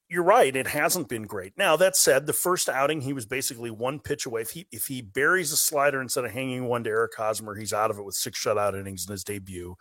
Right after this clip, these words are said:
He pitched pretty well against his Texas in his second start. His third one wasn't good. His fourth one, he was hurt and trying to gut through. And so we'll see what happens. He apparently was, you know, the velocity wasn't back into the nineties or the low nineties like it was in spring training in his,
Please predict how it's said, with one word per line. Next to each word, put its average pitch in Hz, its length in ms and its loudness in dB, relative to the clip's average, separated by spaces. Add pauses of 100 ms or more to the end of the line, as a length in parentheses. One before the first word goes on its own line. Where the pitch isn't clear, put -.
(400)
He - 120 -10
pitched - 280 2
pretty 151 160 2
well 139 200 6
against 135 220 0
his 127 100 -4
Texas 127 480 0
in 127 60 -4
his 117 120 0
second 107 300 -2
start. 110 220 -2
His 107 100 -2
third 139 200 2
one 131 140 2
wasn't 113 220 0
good. 117 100 0
His 107 80 -6
fourth - 260 -2
one, 113 140 -6
he 101 100 -10
was 95 120 -4
hurt 95 400 -4
and 107 100 -10
trying 104 200 -4
to 98 60 -8
gut 101 300 -6
through. 87 340 -8 (600)
And 139 180 -2
so 139 480 4
we'll 160 200 2
see - 160 4
what 214 120 4
happens. 170 380 0
He 165 240 -6
apparently 185 560 0
was, 156 600 2
you 151 120 -4
know, 147 240 0
the 160 100 -4
velocity 160 460 2
wasn't 143 340 2
back 135 280 0
into 147 200 -4
the 123 140 0
nineties 147 640 -2
or 117 80 -6
the 117 80 -8
low 135 280 4
nineties 123 600 -2
like 123 160 0
it 135 80 -2
was 123 160 0
in 117 80 -6
spring 127 240 -6
training 170 540 -2
in 120 180 -4
his, 113 400 -2